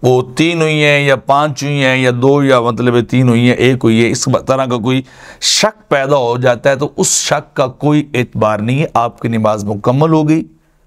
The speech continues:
क्योंकि हुक्म यह है कि जो नमाज पढ़ लेने के बाद शक वारिद हो, उसका कोई एतबार नहीं होता। फिकह की किताबों के अंदर जो है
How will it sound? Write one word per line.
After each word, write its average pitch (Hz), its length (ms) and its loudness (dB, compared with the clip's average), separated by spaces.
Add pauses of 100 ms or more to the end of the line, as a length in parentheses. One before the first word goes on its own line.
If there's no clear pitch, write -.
क्योंकि 131 240 0
हुक्म 151 320 0
यह 156 120 2
है 156 60 0
कि 151 100 0
जो 143 100 0
नमाज 127 320 0
पढ़ 131 200 -2
लेने 123 320 -4
के 117 140 -4
बाद 147 380 -2
शक 165 340 -4
वारिद 127 300 0
हो, 123 240 -2 (380)
उसका 143 300 -2
कोई 127 200 -2
एतबार 113 380 0
नहीं 113 200 -6
होता। 131 440 -2 (220)
फिकह 151 320 -2
की 151 140 -4
किताबों 135 420 -2
के 131 120 -6
अंदर 135 220 -4
जो 127 140 -4
है 120 300 -4